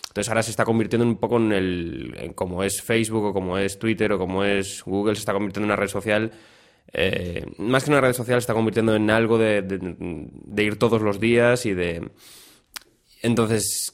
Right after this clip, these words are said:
la presencia de YouTube cada vez es mayor y también el, se está volviendo un mundo más complejo y más, más chulo, más interesante. Y también que, eh, yo creo que, mm,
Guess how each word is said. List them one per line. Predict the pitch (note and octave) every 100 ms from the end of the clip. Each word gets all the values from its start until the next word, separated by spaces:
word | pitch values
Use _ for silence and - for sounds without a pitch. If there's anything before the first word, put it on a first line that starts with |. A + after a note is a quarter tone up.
| -
la | E2 G#2+ G#2+ G#2+
presencia | A2 G2 B2+ B2 A2+ B2+ A#2 A2+ A2
de | A2
YouTube | G#2+ G2+ A2
cada | F#2+ F#2+
vez | G2
es | G2
mayor | G#2+ G2+ A2+ A2+ A2+
y |
también | F#2+ F#2+ G2 G2
el, | G2 G2 F#2 E2 -
se | - -
está | G#2
volviendo | G#2 G2+
un | G2+
mundo | G2+
más | F#2 F#2
complejo | F#2+ F#2 G2 G2 F#2+ F#2+ F#2
y |
más, | F2+ F2 F2+ F2 - - _ _ _ _ -
más | G#2+ G#2+
chulo, | G#2+ F#2+ F2
más | E2+ G2+
interesante. | E2 - - - -
Y | G2+
también | - - A2+ C3 C3+
que, | B2+ A#2 - - - _ _ _ _ _ - - G#2+
eh, | A#2+
yo | A2
creo | A#2 A#2+ F#2+
que, | - - -
mm, | A1+ C2+ C#2 B1+ A1+